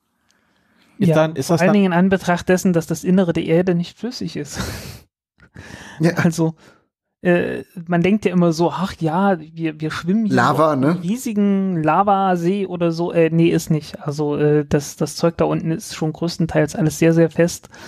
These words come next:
Speaker 2: Ähm, bloß ab und zu schmilzt es halt auf und dann wird halt Magma draus und das kann dann aufsteigen.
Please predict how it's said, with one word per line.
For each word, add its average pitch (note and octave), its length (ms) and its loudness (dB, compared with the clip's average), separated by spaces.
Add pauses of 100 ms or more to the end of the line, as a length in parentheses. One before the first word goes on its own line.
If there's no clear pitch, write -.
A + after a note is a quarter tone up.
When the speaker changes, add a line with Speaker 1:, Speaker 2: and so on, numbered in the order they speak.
(880)
Speaker 2:
Ähm, D#3+ 920 0
bloß E3+ 160 2
ab F3 180 2
und E3+ 140 4
zu E3 240 0
schmilzt E3 400 2
es E3+ 160 -2
halt D3+ 160 0
auf D#3 360 0
und D3+ 280 -6
dann D3 260 -2
wird D3+ 220 -2
halt D3 140 0
Magma D3+ 360 2
draus C#3+ 460 -2
und D#3+ 120 2
das C#3+ 200 -8
kann - 160 -2
dann C#3+ 260 -2
aufsteigen. C#3+ 760 0